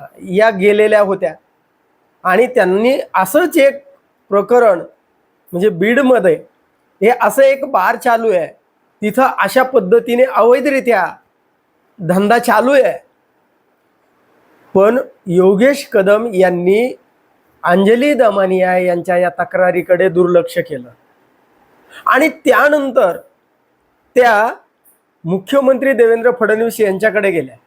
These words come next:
आणि मग त्यांनी त्या देवेंद्र फडणवीसांनी बीड जिल्ह्यामध्ये लगेच तात्काळ ती कारवाई झाली. म्हणजे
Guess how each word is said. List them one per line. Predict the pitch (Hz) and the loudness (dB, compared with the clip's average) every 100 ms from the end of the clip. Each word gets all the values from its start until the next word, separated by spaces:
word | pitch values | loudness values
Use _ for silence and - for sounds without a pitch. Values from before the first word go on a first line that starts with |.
| _ _ _ _ _ _ _ _ _ _ 170 | _ _ _ _ _ _ _ _ _ _ -2
आणि | 233 | 0
मग | 247 269 285 - | 2 2 0 -2
त्यांनी | 233 220 226 226 233 302 427 _ - | -4 -2 -2 -2 -2 -4 -8 _ -2
त्या | 208 220 247 - _ _ _ | 2 2 0 -6 _ _ _
देवेंद्र | 170 156 196 226 262 226 | -8 0 2 4 2 0
फडणवीसांनी | 226 226 226 226 208 196 247 - - _ _ _ _ _ 185 | -2 0 -2 -2 -4 -2 -2 -2 -4 _ _ _ _ _ -14
बीड | 151 202 285 | -4 2 2
जिल्ह्यामध्ये | 294 233 214 196 190 190 185 220 254 - 190 165 | 2 2 2 2 2 0 0 2 2 -2 -8 -2
लगेच | 202 240 262 - | 2 2 0 -2
तात्काळ | 185 170 - 233 254 247 | -4 -4 -4 0 0 -2
ती | 240 | -6
कारवाई | - 208 202 190 190 | 0 2 2 2 2
झाली. | 170 165 151 - _ _ _ _ _ _ _ _ _ _ _ _ - | 0 -4 -4 -12 _ _ _ _ _ _ _ _ _ _ _ _ -2
म्हणजे | 175 233 | 2 4